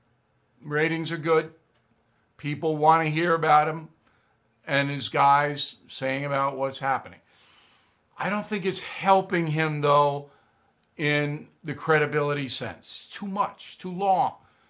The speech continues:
too much stuff. You talk that long, you're gonna make a mistake.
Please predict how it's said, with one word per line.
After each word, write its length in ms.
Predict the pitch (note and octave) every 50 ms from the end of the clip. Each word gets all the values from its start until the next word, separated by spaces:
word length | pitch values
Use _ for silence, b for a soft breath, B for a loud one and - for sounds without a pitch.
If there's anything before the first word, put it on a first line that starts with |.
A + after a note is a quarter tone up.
| b b -
too 140 | - F3+
much 220 | F#3+ F#3 F#3+ F#3+ F#3+
stuff. 480 | - - - F#3 F3 E3+ C#3+ - - - _ b b b b b b b b b
You 140 | - C#3+ C#3+
talk 300 | - F3 F3+ F3+ F3+ G3
that 160 | F#3 E3+ D#3+
long, 200 | F#3 F3+ F3+ F3
you're 120 | E3+ E3
gonna 80 | D#3+ D#3+
make 140 | D#3+ D#3 E3
a 40 |
mistake. 580 | D#3 D3 B2+ - - F3+ D#3+ C#3+ B2+ A2 -